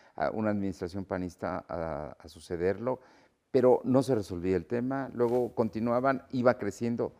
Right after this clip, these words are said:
gradualmente la deuda, hasta que recuerdo que la deuda que te dejaron fue una deuda alta. Tema de finanzas sanas. Cu-, cuéntanos de ese asunto, porque es muy importante que la ciudad sepa, que los poblanos sepan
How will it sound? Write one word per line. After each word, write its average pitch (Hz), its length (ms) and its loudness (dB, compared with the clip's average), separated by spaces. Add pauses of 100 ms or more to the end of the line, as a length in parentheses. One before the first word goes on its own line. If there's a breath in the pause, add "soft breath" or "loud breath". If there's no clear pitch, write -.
(240 soft breath)
gradualmente 107 540 4
la 101 120 2
deuda, 113 380 2 (460 soft breath)
hasta - 240 -4
que 120 80 0
recuerdo 156 340 -2
que 117 80 -4
la 98 80 4
deuda 143 240 2
que 107 60 -10
te 92 100 -14
dejaron 117 300 -4
fue 101 100 -8
una 90 140 -4
deuda 80 480 -6 (140)
alta. 80 440 -8 (960 soft breath)
Tema 180 220 6
de 160 80 2
finanzas 110 420 -2
sanas. - 400 -16
Cu-, - 220 -4
cuéntanos 202 560 0
de 135 140 -2
ese 143 260 -2
asunto, 131 420 -4
porque - 320 -8
es 123 180 -4 (360 soft breath)
muy 156 120 0
importante 135 440 -4
que 127 100 -6
la 110 80 2
ciudad 110 360 0
sepa, - 600 -4
que - 80 -4
los 92 240 -6
poblanos 117 500 -2
sepan 123 360 -4